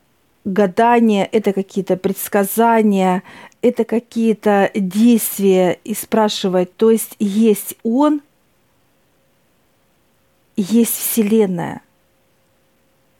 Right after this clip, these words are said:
а он и есть эта Вселенная. И вот когда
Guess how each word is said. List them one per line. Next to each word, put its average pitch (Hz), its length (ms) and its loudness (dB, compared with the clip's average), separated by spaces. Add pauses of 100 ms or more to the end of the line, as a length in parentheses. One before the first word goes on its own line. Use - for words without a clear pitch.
(160)
а 196 160 0
он 247 300 0
и - 140 -4
есть 247 500 0
эта 220 260 0
Вселенная. 196 880 -2 (1120)
И 196 100 -2
вот 226 200 0
когда 233 500 -2